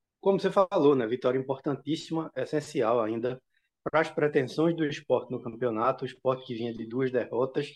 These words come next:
quando deveria ter vencido, né, como, conforme a gente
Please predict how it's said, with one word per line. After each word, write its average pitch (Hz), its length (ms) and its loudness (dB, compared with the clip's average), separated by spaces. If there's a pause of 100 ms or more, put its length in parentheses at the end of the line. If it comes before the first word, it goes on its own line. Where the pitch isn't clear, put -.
(580)
quando 220 400 8
deveria 135 540 6
ter 127 360 6
vencido, 143 580 0
né, 120 120 0
como, 127 320 0
conforme 123 460 0
a - 20 0
gente 120 600 -6